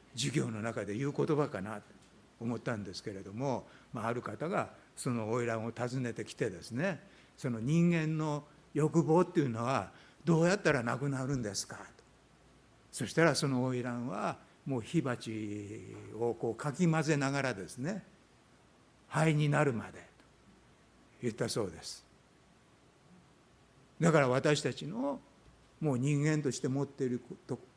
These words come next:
ところのその心の欲求っていうのはもう死ぬまで自分の力で解決することはできない。ああ、そしたら自分は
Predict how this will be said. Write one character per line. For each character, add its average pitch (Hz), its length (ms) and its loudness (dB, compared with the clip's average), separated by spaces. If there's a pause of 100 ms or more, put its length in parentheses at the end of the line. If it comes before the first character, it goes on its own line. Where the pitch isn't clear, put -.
(360)
と 127 100 -10
こ 160 160 0
ろ 214 100 0
の 202 260 0 (300)
そ - 160 -2
の 135 120 2
心 143 420 4
の 117 140 0
欲 120 220 0
求 156 160 2
っ 170 40 0
て 170 140 -4
い 240 40 0
う - 20 -2
の 180 120 -6
は - 180 -8 (680)
も 175 120 6
う 139 40 4
死 170 200 4
ぬ 220 120 6
ま 311 160 -4
で - 120 -6 (840)
自 131 160 2
分 220 180 6
の 214 100 2
力 254 360 -2
で 185 160 4
解 156 240 4
決 - 200 0
す - 120 -8
る 117 80 -6
こ 120 120 -4
と 110 140 -8
は 123 300 2 (680)
で 147 140 4
き 247 120 0
な 302 120 -4
い。 - 100 -14 (1500)
あ 196 400 4
あ、 - 80 -20
そ 175 160 4
し 170 60 0
た 233 100 2
ら 214 80 2
自 139 180 -2
分 175 200 -2
は 208 220 -2